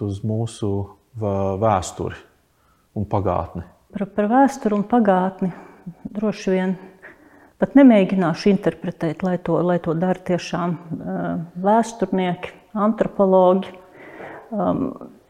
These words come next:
Speaker 2: man, mani komentāri un vērojumi, nu, mūsu sarunā varētu būt, ā, vairāk, nu, no politikas rīcība, politikas skatu punkta, no, no skolu vides, no skolotāja perspektīvas, no, no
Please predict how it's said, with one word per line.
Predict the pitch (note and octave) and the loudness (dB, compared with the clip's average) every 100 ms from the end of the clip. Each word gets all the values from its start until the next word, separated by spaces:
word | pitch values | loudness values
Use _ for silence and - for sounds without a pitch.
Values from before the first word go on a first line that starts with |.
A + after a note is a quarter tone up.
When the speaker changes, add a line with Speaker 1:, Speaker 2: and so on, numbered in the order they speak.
| - | -4
Speaker 2:
man, | F#3+ A3+ B3 B3 | 2 6 6 6
mani | A3 B3 B3 | 6 6 6
komentāri | B3 A3+ G3+ G3+ G3+ G#3 | 6 6 6 4 4 4
un | G3 | 2
vērojumi, | A3 G#3+ G3+ F#3+ F#3+ G3 | 4 4 6 4 6 4
nu, | G3+ | 4
mūsu | F#3+ - | 0 0
sarunā | G#3+ G3 F#3 F3 F#3 | 2 4 2 2 2
varētu | F3+ F3 F3+ | 4 2 2
būt, | G3+ F#3+ G3 F#3 | 2 2 2 0
ā, | E3+ - F3 | 0 0 0
vairāk, | G3 F#3+ F3 - | 0 2 0 0
nu, | G3 G3 | 0 0
no | F3 | 0
politikas | F#3+ G3 F#3 - - - F3 | 2 2 2 -2 -8 -2 0
rīcība, | F#3+ - D#4+ - - - | 0 0 -2 -4 -6 2
politikas | C4+ B3 - - - | 4 4 -2 -12 -8
skatu | - B3 - - | -2 -2 -2 2
punkta, | B3 A#3 - - - - - - - - _ | 4 4 2 -10 -12 -18 -20 -20 -20 -20 _
no, | A3 G3 F#3 F3+ E3+ E3+ - G#1 - - - - - _ | -2 0 2 0 0 -2 -4 -4 -6 -8 -10 -12 -16 _
no | - D#3+ D#3 | -6 -2 -2
skolu | - - G#3 A#3+ C4+ B3 | -2 2 6 6 6 6
vides, | B3+ A3 G3 - | 6 4 -2 -2
no | F#3 D3+ | -2 0
skolotāja | E3 - G#3 A3+ A#3 A3 A3 G#3 | -4 0 4 6 6 6 4 4
perspektīvas, | G#3+ G#3+ - G3+ F#3 - F#3+ F3 F3 - | 2 0 0 -4 -2 2 2 2 -2 -4
no, | E3+ D#3 - | -4 -2 -4
no | - | -2